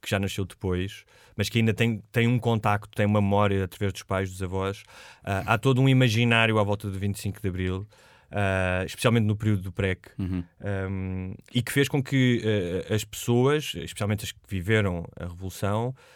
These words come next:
Speaker 1: se antagonizassem muito.
Speaker 2: Sim.
Speaker 1: Ou seja, quem estava mais à direita, mais à esquerda, quem era a favor da descolonização, quem achou que a des-, descolonização foi um desastre.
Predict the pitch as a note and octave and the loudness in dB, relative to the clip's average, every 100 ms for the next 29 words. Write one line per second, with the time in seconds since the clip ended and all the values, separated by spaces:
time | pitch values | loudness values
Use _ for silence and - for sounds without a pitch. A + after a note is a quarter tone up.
0 | - - A2 B2 G2+ A#2+ A#2 G#2 A2+ - | -10 -4 0 0 2 2 4 4 2 2
1 | G#2+ F#2+ F2 E2+ - - - F2 E2+ E2 | 0 0 -2 -6 -14 -16 -10 -10 -10 -14
2 | D#2+ E2 D2+ _ - - - G2 F#2+ F#2+ | -14 -14 -18 _ -20 -12 -6 -2 0 0
3 | G#2 B2+ G2 F#2 F#2 - A#2+ G#2 G#2 F2+ | 0 0 -2 -6 -6 -4 -4 -4 -6 -8
4 | - F2+ F2 E2+ - F2+ F2 - B2+ A2+ | -10 -10 -10 -12 -10 -8 -8 -4 -2 -2
5 | F#2+ F2 F2 - E2+ F2 D#2+ - F#2 F2 | -4 -8 -10 -12 -12 -10 -14 -14 -10 -8
6 | F2 F2 - F2 F#2+ G2+ - | -8 -10 -10 -8 -6 -6 -8